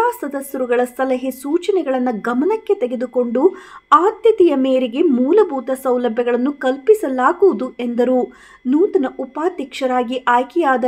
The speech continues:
ಲಕ್ಷ್ಮಮ್ಮ ಶಿವಣ್ಣ ಮಾತನಾಡಿ, ತಾವು ಮಾತಿಗಿಂತ ಕೃತಿಗೆ ಹೆಚ್ಚು ಮಹತ್ವ ನೀಡುವವರಾಗಿದ್ದು, ಎಲ್ಲರ ಸಹಕಾರಗಳನ್ನು ಪಡೆಯುವ ಮೂಲಕ ಪಂಚಾಯಿತಿ ವ್ಯಾಪ್ತಿಯಲ್ಲಿ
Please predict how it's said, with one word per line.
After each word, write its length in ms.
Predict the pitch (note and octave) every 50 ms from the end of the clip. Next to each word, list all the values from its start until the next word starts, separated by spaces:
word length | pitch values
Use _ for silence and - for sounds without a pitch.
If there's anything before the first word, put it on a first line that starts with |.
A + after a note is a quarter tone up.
| B3 B3
ಲಕ್ಷ್ಮಮ್ಮ 560 | C4 D4 C#4+ - - - G4+ G4 G4 G4 F#4 F#4+ -
ಶಿವಣ್ಣ 320 | - C4+ B3+ B3+ A#3+ B3 B3+ B3 A#3+ A#3
ಮಾತನಾಡಿ, 560 | A#3+ A#3+ - B3+ A3+ B3+ B3 A#3+ A3+ C4 D4 E4 F4 - _ _ _ _ _ _ _ _ _ _ _ _ _ _ _ _ _ _ _
ತಾವು 320 | - F#4+ G#4 A#4 A4 D#4+ C#4 D#4 G4+ F#4 B3 C4
ಮಾತಿಗಿಂತ 680 | C4 C4+ D#4 F#4+ - G#4+ G#4 G4 E4+ E4 C4+ C4 - A#3+ D4 D#4 - -
ಕೃತಿಗೆ 400 | - D4 - C#4+ D4 A3+ C4+ D#4+
ಹೆಚ್ಚು 360 | F4 F4 C#4 C4 - - - G#4
ಮಹತ್ವ 420 | E4 C#4 C4 - C4+ C4 - - B3+
ನೀಡುವವರಾಗಿದ್ದು, 1000 | B3 B3 A#3+ B3 C#4+ F#4+ E4+ D#4 C#4+ C4 B3+ B3 B3 A#3+ A3+ A#3 B3 G#3+ G#3 B3+ C#4+ F#4 F4+ - - - - _ A3 A3+ D4+
ಎಲ್ಲರ 320 | E4 G4 G#4+ A#4 B4 A4+ A4 G#4+ - -
ಸಹಕಾರಗಳನ್ನು 840 | C#4+ - B3+ C4+ C4+ - C#4 C#4+ E4 G4 F#4 D4+ C#4 C4 B3+ C4 C4 C4 -
ಪಡೆಯುವ 340 | C4 A#3+ B3+ B3+ B3+ B3+ B3
ಮೂಲಕ 360 | B3 B3 B3 B3 A#3+ A#3 A#3 F4+ F4+ F4+ -
ಪಂಚಾಯಿತಿ 640 | C4 B3+ C4+ D4 - - G#4+ G#4+ G4 E4+ F4 C#4
ವ್ಯಾಪ್ತಿಯಲ್ಲಿ 640 | B3+ B3+ B3+ B3 A#3+ B3 - _ C4 B3+ B3+ B3 B3+